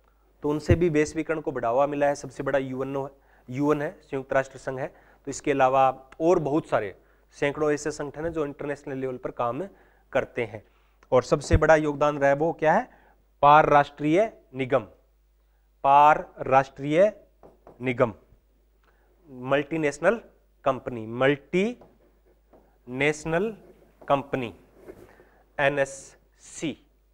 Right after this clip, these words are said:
का सबसे बड़ा योगदान रहा है। आज जो कोका कोला भारत में नहीं पिया जाता है, पूरी दुनिया के लगभग, लगभग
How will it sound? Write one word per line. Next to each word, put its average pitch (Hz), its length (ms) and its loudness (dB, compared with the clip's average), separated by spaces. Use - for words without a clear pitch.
का 175 100 -6
सबसे 175 360 -6
बड़ा 151 180 0
योगदान 131 540 -4
रहा 127 460 2
है। 151 200 -2
आज 131 220 6
जो 131 140 -4
कोका 143 280 0
कोला 143 380 0
भारत 127 340 -4
में 151 120 -4
नहीं 156 120 -6
पिया 147 200 -4
जाता 139 240 0
है, 139 40 0
पूरी 139 240 -6
दुनिया 139 320 -4
के 147 200 -8
लगभग, 143 600 -2
लगभग 131 400 -6